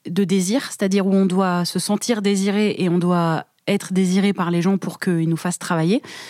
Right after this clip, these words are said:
Moi, j'ai jamais ressenti que je transmettais ça. Je me suis jamais trouvée désirable, euh, surtout sur une scène, enfin, aussi sur une scène. Donc, c'est un défaut parce que c'est, c'est très, euh, rabaissant pour soi-même de se rendre compte que, bah ouais, on fait pas partie des gens qui se font appeler,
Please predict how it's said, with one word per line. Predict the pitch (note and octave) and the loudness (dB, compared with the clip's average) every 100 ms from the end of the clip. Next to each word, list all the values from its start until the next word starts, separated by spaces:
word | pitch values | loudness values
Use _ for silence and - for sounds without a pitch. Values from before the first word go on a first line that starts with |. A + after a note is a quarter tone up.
| - G3+ | -4 0
Moi, | A#3 | 2
j'ai | G3+ | 2
jamais | F3+ A3 B3 | 0 0 0
ressenti | A3 F#3+ F#3 - G3+ | -2 -2 -4 -4 -4
que | F#3 | -2
je | E3 D#3+ D3+ | -2 -2 -4
transmettais | - D3+ F#3 D#3+ D#3 | -8 -6 -4 -4 -4
ça. | - - _ _ | -6 -8 _ _
Je | - | -4
me | E3+ | -2
suis | - | 0
jamais | D#3 G#3 A3 | 2 2 0
trouvée | - F#3+ G3 | -2 -2 -2
désirable, | D3 G3 E3 F3 F3+ F#3+ F3 | 2 2 2 0 0 2 0
euh, | D#3 D3 C#3+ C3+ - | 2 0 0 -2 -4
surtout | - E3 - G3 | -6 -6 -2 -2
sur | - D#3+ | 0 0
une | E3+ | 0
scène, | G#3+ A#3 | 2 -2
enfin, | - D3+ - - | 0 -4 -2 0
aussi | G#3+ - G3+ | 0 0 -6
sur | D#3+ | -2
une | D#3+ | -2
scène. | F3 G#3+ A#3 _ - | 0 -2 -4 _ -4
Donc, | G3+ G3+ | 0 0
c'est | - F#3+ | 0 0
un | F3+ | 2
défaut | G#3 C4 G#3+ | 2 0 0
parce | G3 | -2
que | G3 | -2
c'est, | F3 E3+ | -2 -2
c'est | - - D#3 | -2 -2 -4
très, | - - A3+ | -2 -2 0
euh, | G3+ F3 | 2 2
rabaissant | E3 F#3 F#3 G#3 F#3+ | 2 0 0 -2 -4
pour | - | -6
soi-même | - F3+ B3 B3+ - | -2 2 2 0 -4
de | E3+ | -4
se | D#3+ | -2
rendre | E3 | -2
compte | E3 G3 | 2 0
que, | - E3+ D#3 | 2 0 0
bah | D3+ D3+ | -2 0
ouais, | A3 | -2
on | |
fait | G3 F3 | -2 -6
pas | |
partie | D3+ - - | -6 -8 -4
des | E3+ | -2
gens | E3 E3+ | 0 -2
qui | - | -4
se | - | -2
font | D#3+ | 0
appeler, | D3+ F#3 | 0 0